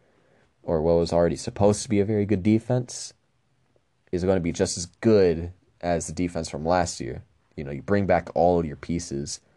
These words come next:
and you bring in a player that's almost identical to DeForest Buckner. I think that's where I would go. There's no offensive lineman. I wouldn't take a receiver right now.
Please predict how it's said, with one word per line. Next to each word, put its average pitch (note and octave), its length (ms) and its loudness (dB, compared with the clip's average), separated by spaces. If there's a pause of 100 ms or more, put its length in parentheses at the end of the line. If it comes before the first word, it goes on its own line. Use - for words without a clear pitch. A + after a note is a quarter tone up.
(320)
and E2 60 -8
you E2 80 -4
bring F2+ 160 0
in E2 100 -2
a D2+ 60 -6
player F2 380 2
that's D2 380 -4 (280)
almost F#2 480 0
identical E2+ 560 0
to F2 300 -2
DeForest E2+ 520 -6
Buckner. F#2 460 -2 (680)
I D#2+ 100 -2
think E2 300 -6
that's D2+ 380 -4
where C#2+ 400 -8 (200)
I D#2 120 4
would D#2+ 200 -2
go. D#2 220 2
There's C#2 180 -6
no F2+ 180 2
offensive E2+ 360 -4
lineman. D#2+ 440 2
I D2 40 -4
wouldn't E2 280 -2
take - 180 -4
a D#2+ 60 -4
receiver D2 460 -6
right A1+ 280 -8
now. - 220 -12